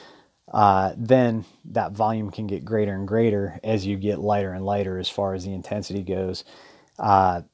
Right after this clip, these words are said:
we often see maybe, uh, on accessory exercises in my gym, maybe fifty to a hundred reps total, depending on the exercise. I know that sounds like a lot of reps, but I mean, if you think about it,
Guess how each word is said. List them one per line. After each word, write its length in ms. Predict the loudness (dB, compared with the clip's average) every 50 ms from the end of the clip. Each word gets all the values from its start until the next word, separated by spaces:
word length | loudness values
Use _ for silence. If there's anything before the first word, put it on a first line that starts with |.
| _ _ _ _ _ _ _ -2
we 120 | 2 4
often 260 | 4 4 2 0 -4 -6
see 240 | -6 -4 -4 -2
maybe, 520 | -2 -2 -2 -2 -4 -4 -4 -6 -4 -4 -6
uh, 320 | -6 -6 -6 -6 -8 -8 -6
on 200 | -6 -4 -4 -4
accessory 500 | -4 -2 -2 -2 -2 -2 -4 -4 -4 -4
exercises 680 | -4 -6 -8 -8 -4 -4 -2 -2 -2 -4 -4 -4 -4
in 100 | -4 -4
my 180 | -2 -4 -4
gym, 360 | -4 -4 -4 -4 -4 -6 -8 -10 _ _ _ _ _ _ _ 0
maybe 220 | 0 0 0 0
fifty 420 | -4 -2 -2 -2 -2 -2 -4 -6
to 200 | -4 -4 -4 -4
a 40 | -2
hundred 260 | -2 0 0 0 0
reps 260 | 2 2 0 0 -2 -2
total, 320 | 0 2 2 2 2 -2
depending 400 | -4 -6 -6 -4 -4 -2 -2 -2
on 100 | -2 -4
the 80 | -4 -4
exercise. 520 | -6 -6 -4 -4 0 0 0 0 0 -2
I 60 | -2
know 140 | -2 -2 -2
that 120 | -2 -4 -4
sounds 240 | -4 -4 -4 -2 -4
like 140 | -4 -2
a 60 | -2 -2
lot 140 | -2 -2
of 60 | -2 -2
reps, 260 | -2 -2 -4 -4 -2
but 120 | -2 -2
I 40 | -2
mean, 120 | -2 -4
if 120 | -8 -8 -8
you 60 | -10
think 240 | -8 -6 -8 -6 -4
about 240 | -4 -4 -2 -2 -4
it, 140 | -6 -8